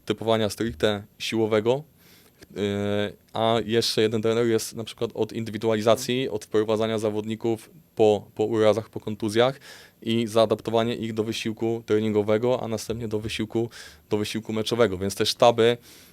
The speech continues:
Speaker 1: bo często jest też taka opinia, no tak, kolejny trener, kolejny trener,
Speaker 2: Mhm.
Speaker 1: kolejny trener. Jeżeli polskie kluby chcą się rozwijać, to niestety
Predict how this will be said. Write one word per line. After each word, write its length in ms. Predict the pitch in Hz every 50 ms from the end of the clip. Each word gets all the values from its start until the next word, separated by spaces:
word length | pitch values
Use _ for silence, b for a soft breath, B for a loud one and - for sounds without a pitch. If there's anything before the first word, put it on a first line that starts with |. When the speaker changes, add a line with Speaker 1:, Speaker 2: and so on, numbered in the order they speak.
| B B _
Speaker 1:
bo 360 | - 98 104 104 104 104 104 104
często 320 | - - 110 107 - - 113
jest 180 | 110 107 -
też 120 | - 104 -
taka 240 | - 110 - - 107
opinia, 360 | 101 101 - 110 110 110 107
no 160 | 113 120 113
tak, 220 | 104 127 117 107
kolejny 340 | - - 113 113 113 107 104
trener, 280 | 101 113 110 107 107 98
kolejny 340 | - 110 107 110 107 107 104
trener, 220 | 107 107 104 104
Speaker 2:
Mhm. 80 | 98 98
Speaker 1:
kolejny 260 | 107 107 104 104 101
trener. 300 | - 107 95 92 90 85 - - _ _ _ _ _ _ _ _ _ _ -
Jeżeli 400 | 92 98 98 113 110 110 110 110 - - _ _
polskie 280 | - 117 113 - - 110
kluby 200 | 120 113 113 113
chcą 180 | - - 113
się 120 | 107 - 110
rozwijać, 520 | 110 107 104 110 113 123 127 127 - B B B B B B B _
to 80 | - 113
niestety 560 | 113 113 107 - 120 110 - 117 110 104 -